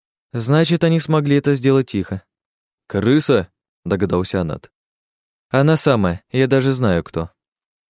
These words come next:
Я решил предположить первым. "Рачет?" Она кивнула, подтверждая. "Да, это первая кандидатура, приходящая на ум. Зах, можешь поискать по имени?"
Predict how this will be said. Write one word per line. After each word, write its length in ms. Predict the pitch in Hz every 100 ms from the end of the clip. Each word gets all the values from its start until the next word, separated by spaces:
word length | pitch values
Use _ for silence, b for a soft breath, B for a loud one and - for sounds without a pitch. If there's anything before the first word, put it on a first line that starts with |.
| _
Я 140 | 98 110
решил 260 | 139 160
предположить 560 | - 135 113 95 101 -
первым. 420 | 98 80 80 92 _ _ _ _ _ _ _ _ -
"Рачет?" 540 | - 135 139 - - _ _ _ _ _
Она 220 | 113 143
кивнула, 420 | 139 135 120 98 82
подтверждая. 680 | 85 - 92 85 80 85 _ _ _ _ _ _ _ _
"Да, 320 | 139 143 165 135
это 260 | 110 117
первая 360 | - 131 127 123
кандидатура, 680 | 123 120 123 127 151 135
приходящая 640 | 101 95 95 90 87 - 90
на 200 | 90 87
ум. 140 | 87 - _ _ _ _ _
Зах, 320 | 120 151 139
можешь 260 | 139 185 -
поискать 380 | 143 - 117 -
по 120 | 107
имени?" 340 | 92 92 101